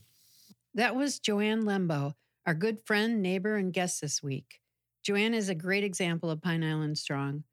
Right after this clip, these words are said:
She enjoys helping others because it brings her purpose. Right after Hurricane Ian, she dedicated her time and used her experience to help islanders navigate fema, the Red Cross, Unite Florida, and other organizations that were aiding hurricane survivors.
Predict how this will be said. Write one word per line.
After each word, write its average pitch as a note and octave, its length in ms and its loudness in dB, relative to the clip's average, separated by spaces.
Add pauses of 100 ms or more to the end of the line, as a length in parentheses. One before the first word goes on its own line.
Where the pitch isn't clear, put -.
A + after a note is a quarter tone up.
(280)
She - 220 0
enjoys F#3 340 2
helping F3+ 380 0
others F3+ 300 0
because F#3 340 -4
it E3 120 -4
brings F#3 260 -2
her F3+ 100 -4
purpose. - 680 -8 (420)
Right A3 200 2
after A3 260 -2
Hurricane F#3+ 520 -2
Ian, E3+ 440 -2 (300)
she - 160 -6
dedicated G#3+ 520 0
her E3+ 120 -2
time G#3+ 500 -2
and E3+ 180 0
used F#3+ 240 -2
her G3 80 0
experience E3 720 -2
to E3+ 60 -8
help E3+ 320 -4
islanders E3+ 540 0
navigate D#3+ 540 -2
fema, G#3 500 -2 (420)
the D#3 80 -4
Red G3 260 0
Cross, E3+ 540 -2 (300)
Unite F3 360 0
Florida, D#3+ 420 -2
and F3 280 0
other G#3 240 -2
organizations D3+ 840 -2
that E3+ 120 -2
were D#3 200 -4
aiding F#3 420 0
hurricane E3 520 -2
survivors. C#3 800 -4